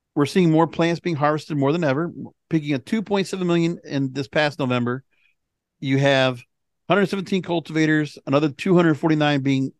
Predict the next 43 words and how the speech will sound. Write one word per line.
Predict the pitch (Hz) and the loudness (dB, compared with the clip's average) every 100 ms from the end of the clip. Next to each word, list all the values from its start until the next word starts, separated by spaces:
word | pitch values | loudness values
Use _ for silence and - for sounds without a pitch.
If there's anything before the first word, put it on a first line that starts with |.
| - 143 | -14 -2
set | 180 147 | 0 2
yet | 143 | 0
to | 127 | -2
be | 110 | 0
licensed, | 135 160 156 156 151 - _ - _ _ - | 2 2 0 -8 -8 -16 _ -20 _ _ 2
two | 233 | 4
hundred | 262 214 | 6 4
and | 165 | 2
seventy | 190 165 | 2 2
dispensaries | 147 143 - 165 135 147 | 0 -4 -2 -2 0 -2
so | - 139 | 2 0
far | 120 131 127 | 2 0 2
open, | 165 180 185 180 - | 4 2 2 -4 -2
and | 139 135 | -6 -2
two | 202 | 2
hundred | 180 165 | 4 4
more | 156 151 | 4 4
being | 143 139 | 4 0
licensed. | 127 135 135 139 131 _ - _ | 0 0 -2 -4 -14 _ -20 _
So | - 202 190 170 | 2 4 4 4
the | 156 | 2
market's | 185 254 226 156 | 4 4 2 0
growing | 151 185 165 | 4 4 4
a | |
lot. | 135 156 180 | 2 2 2
And | - | 0
the | 143 | -2
one | 190 330 | -2 -4
thing | 339 311 | -2 0
I | |
was | 226 175 | 0 2
reading | 208 190 | 0 0
from | 170 139 - - _ _ _ - | -2 -4 -10 -20 _ _ _ 0
the | 151 | 2
Worcester, | 143 220 240 - 131 - _ _ | 6 4 4 -4 -8 -10 _ _
oh, | 123 107 - _ _ | -12 -12 -14 _ _
Worcester, | - 180 - 139 _ 131 | 2 2 2 -2 _ -14
how | 120 165 | -6 -4
do | |
you | 170 156 | -4 -4
say | 139 | -6
it? | 120 | 2
Worcester? | 175 214 - 98 | 4 4 2 -8